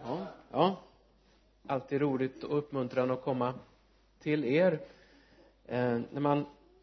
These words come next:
står så här och ska predika så kan det vara, ibland känner man nästan som att man, ja, skulle krypa ner i dopgraven <laughs> och tänka att det, ja, men det,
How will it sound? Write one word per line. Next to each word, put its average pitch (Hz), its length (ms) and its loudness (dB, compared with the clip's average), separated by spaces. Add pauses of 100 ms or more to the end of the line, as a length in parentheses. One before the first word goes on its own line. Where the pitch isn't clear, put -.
(200)
står 156 280 4
så 170 100 2
här 156 160 10
och 139 80 4
ska 135 360 8
predika 131 540 2
så 135 200 2
kan 143 180 0
det 147 80 6
vara, 139 260 10 (840)
ibland 139 380 2
känner 170 240 2
man 160 140 2
nästan 156 340 -2
som 160 200 -2
att 156 140 0
man, 151 160 0 (1040)
ja, 123 320 -8 (340)
skulle 123 340 -6
krypa 131 380 -6
ner 123 260 0 (420)
i 127 60 -18
dopgraven 127 720 0
<laughs> - 960 -12
och 156 140 -12
tänka 147 220 -2
att - 80 0
det, 139 120 4
ja, 151 260 4
men 165 140 2
det, 160 80 -2